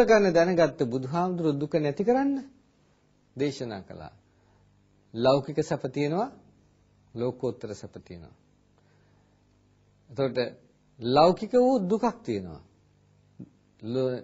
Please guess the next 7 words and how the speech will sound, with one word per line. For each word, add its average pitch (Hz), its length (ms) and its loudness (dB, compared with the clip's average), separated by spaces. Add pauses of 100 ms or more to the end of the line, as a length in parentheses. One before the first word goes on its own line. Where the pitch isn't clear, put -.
ඒ 113 140 -12
කියන්නේ 117 200 -6
ලෝකෝත්තර, 147 600 0
ලෝකෝත්තරත්වයක් 139 1000 0
නම් 170 220 -6
දුකක් 123 180 -4 (1120)
නෑ. 107 220 -12